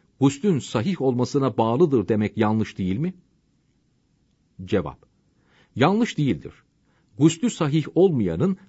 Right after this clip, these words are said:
abdesti de namazı da sahih olmaz. Yani cünüp olan kimse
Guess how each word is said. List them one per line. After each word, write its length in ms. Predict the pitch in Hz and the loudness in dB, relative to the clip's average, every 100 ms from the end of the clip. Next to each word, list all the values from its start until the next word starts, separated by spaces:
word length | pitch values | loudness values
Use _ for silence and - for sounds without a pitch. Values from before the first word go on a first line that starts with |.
| - | -4
abdesti 560 | 131 131 160 147 - 156 | -4 4 4 4 0 0
de 160 | 107 | 0
namazı 400 | 110 127 135 214 | 0 0 0 0
da 100 | 165 | -2
sahih 360 | 151 131 127 117 | -2 -2 -2 -2
olmaz. 480 | 101 76 64 - - _ _ _ _ _ _ | -4 -6 -12 -18 -20 _ _ _ _ _ _
Yani 400 | 98 120 139 127 95 | 0 2 2 0 0
cünüp 300 | 123 208 170 | 2 4 2
olan 240 | 123 87 | 0 -2
kimse 460 | - 80 - 151 | -6 -8 -2 -2